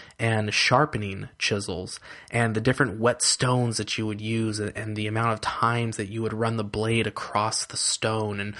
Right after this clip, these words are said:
the finer grit that the stone was mean, you know, would the, the, uh, the more polish and the better sharpen-, sharpening you would get from it. That analogy is, is what I think is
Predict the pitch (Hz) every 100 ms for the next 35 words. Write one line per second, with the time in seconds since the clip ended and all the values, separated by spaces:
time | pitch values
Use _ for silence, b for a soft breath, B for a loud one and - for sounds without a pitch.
0 | B B 117 - 120 120 127 120 104 120
1 | 117 127 - 113 - 117 - - 117 113
2 | 107 113 117 110 - 110 110 110 110 B
3 | B B - 117 113 107 110 104 - 98
4 | - _ _ 113 107 104 98 98 101 -
5 | 107 113 113 - - 113 113 104 - 107
6 | 101 104 104 - - - 113 113 - 110
7 | 107 - - 127 120 113 110 107 107 104
8 | - 117 110 - 117 104 104 - B B
9 | B - _ - 131 147 127 120 127 165
10 | 131 110 107 107 104 110 113 120 110 -
11 | - 127 113